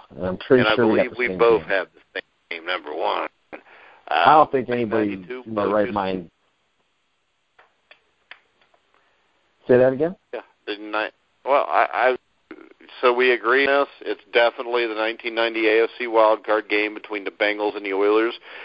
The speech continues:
Speaker 2: where the Bengals last won a playoff
Speaker 1: <laughs>
Speaker 2: game, beating the Oilers forty-one to fourteen.
Speaker 1: Forty-one fourteen,
Speaker 2: Correct?
Speaker 1: yeah, that's the last time.
Speaker 2: Great
Speaker 1: That was
Speaker 2: game.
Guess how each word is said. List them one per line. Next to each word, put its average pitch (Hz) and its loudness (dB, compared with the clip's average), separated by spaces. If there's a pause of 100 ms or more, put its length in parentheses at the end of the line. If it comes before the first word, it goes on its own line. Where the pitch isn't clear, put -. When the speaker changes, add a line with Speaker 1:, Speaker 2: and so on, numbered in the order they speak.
(120)
Speaker 2:
where 110 4
the 101 0
Bengals 101 0
last 110 4
won 107 -2
a 101 -4
playoff 190 2
Speaker 1:
<laughs> - -
Speaker 2:
game, 180 0 (160)
beating 127 -6
the 156 -2
Oilers 98 -6 (160)
forty-one 110 -8
to 113 -12 (100)
fourteen. 107 -6 (480)
Speaker 1:
Forty-one 151 4
fourteen, 135 -2
Speaker 2:
Correct? - -2
Speaker 1:
yeah, 151 0
that's 127 2
the 135 2
last 135 4
time. 156 -6 (1160)
Speaker 2:
Great 160 0
Speaker 1:
That - -10
was 147 -2
Speaker 2:
game. 139 4